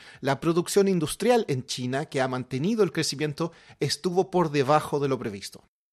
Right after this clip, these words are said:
Pasando a América Latina, vamos a Venezuela. Activistas y analistas políticos venezolanos piden sanciones más duras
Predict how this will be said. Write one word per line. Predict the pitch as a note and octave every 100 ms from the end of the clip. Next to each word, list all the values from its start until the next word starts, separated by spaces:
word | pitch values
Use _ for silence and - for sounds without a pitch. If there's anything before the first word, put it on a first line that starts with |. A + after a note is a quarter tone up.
| _ _ _ _ -
Pasando | C#3 D#3+ E3
a | D3+
América | D3+ C#3+ C#3
Latina, | C#3 G#3+ A#3+ A#3
vamos | - E3+ F3 -
a |
Venezuela. | D3+ D#3 - A#2 G2+ - -
Activistas | D3 - D3 G3+ - D3+ -
y | F3
analistas | F3 D3+ E3 D#3 -
políticos | C#3+ C#3+ D#3+ C#3+ B2
venezolanos | D3+ E3 D#3+ D3+ D3+ C#3+
piden | F3 D#3+ D3
sanciones | D3 C3 D#3+ D3
más | D3 D#3 - A#2
duras | G3 F#3 -